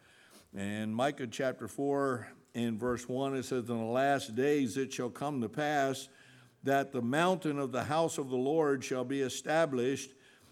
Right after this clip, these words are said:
in the top of the mountains, and it shall be exalted above the hills, and people shall flow unto it." And so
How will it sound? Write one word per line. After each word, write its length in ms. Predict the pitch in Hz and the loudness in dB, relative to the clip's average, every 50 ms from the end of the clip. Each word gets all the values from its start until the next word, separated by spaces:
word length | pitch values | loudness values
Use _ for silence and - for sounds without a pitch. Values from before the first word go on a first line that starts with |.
| _ _ - | _ _ -4
in 180 | 135 139 143 135 | -2 0 2 2
the 120 | 127 117 | 0 0
top 460 | - - 147 156 170 175 175 175 - | -2 -4 -2 -2 0 0 -2 -2 -2
of 140 | 135 127 123 | -2 -2 0
the 80 | 127 123 | 0 0
mountains, 760 | 131 135 151 160 160 151 113 - 120 113 117 127 123 120 - | 0 2 2 2 0 0 -2 -4 -4 -2 -2 -2 -4 -4 -6
and 120 | 113 117 | -4 -4
it 160 | 135 135 127 | -4 -4 -6
shall 300 | - - - 139 139 135 | -6 -4 -4 -2 -2 -2
be 180 | 127 127 135 131 | -2 0 0 0
exalted 680 | 123 110 104 101 95 135 147 156 160 160 147 135 120 117 | 0 0 -2 -4 -2 0 2 2 2 2 2 2 0 0
above 340 | 113 113 131 135 143 139 120 | 0 -2 0 0 0 0 0
the 100 | 120 117 | -2 -2
hills, 560 | 123 156 160 165 143 127 139 151 143 - - - - _ _ _ _ _ _ _ - | 0 0 2 2 2 2 0 -2 -2 -4 -8 -14 -20 _ _ _ _ _ _ _ -6
and 200 | 117 117 117 107 | -4 -2 -2 -2
people 400 | - - 165 175 165 165 135 123 | 0 0 0 0 0 -2 -4 -4
shall 300 | 113 - - 127 120 117 | -4 -4 -2 -2 0 0
flow 640 | 104 - - - 143 151 156 151 143 127 113 110 - - - | -2 -4 -4 -2 0 2 2 4 2 2 0 0 -4 -4 -4
unto 500 | 117 120 123 123 110 - 110 110 104 104 | 0 0 0 0 0 -2 -4 -6 -4 -4
it." 260 | 92 87 87 - - | -6 -6 -8 -8 -8
And 280 | 110 107 104 104 98 95 | -6 -6 -4 -4 -6 -6
so 440 | - 135 131 127 123 113 98 - | -4 -2 0 2 2 0 0 -4